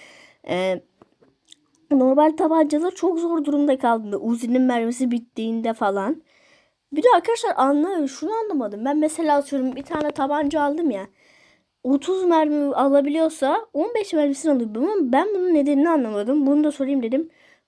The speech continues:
Bu sorunun cevabını biliyorsanız yorumlara yazın. Çok merak ediyorum. Ne zamandır bunun cevabını alamadım. Her neyse. Şimdi Uzi'yi okuyorum hemen. Bunu da yorumlayıp hemen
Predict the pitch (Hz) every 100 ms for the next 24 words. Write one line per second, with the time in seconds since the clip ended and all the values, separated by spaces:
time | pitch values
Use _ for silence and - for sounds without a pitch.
0 | 247 294 - 339 339 330 311 320 320 311
1 | 302 302 311 277 285 285 285 285 285 277
2 | 302 285 254 254 254 233 220 226 - -
3 | 233 254 254 240 226 220 226 233 226 214
4 | 214 202 196 196 233 233 240 - - -
5 | - 254 233 151 - - _ _ - 262
6 | 196 - 339 262 262 254 - 196 185 208
7 | 247 262 240 214 233 226 226 285 - 254
8 | 233 311